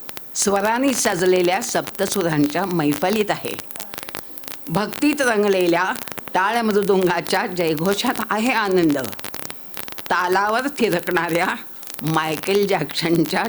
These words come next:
जल्लोषातही आहे आनंद. आनंद चिमुकल्या बाळाच्या निरागस डोळ्यात आहे, आनंद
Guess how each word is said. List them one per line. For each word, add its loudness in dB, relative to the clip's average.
जल्लोषातही 2
आहे 2
आनंद. 2
आनंद 2
चिमुकल्या 2
बाळाच्या 0
निरागस 2
डोळ्यात 2
आहे, -2
आनंद 2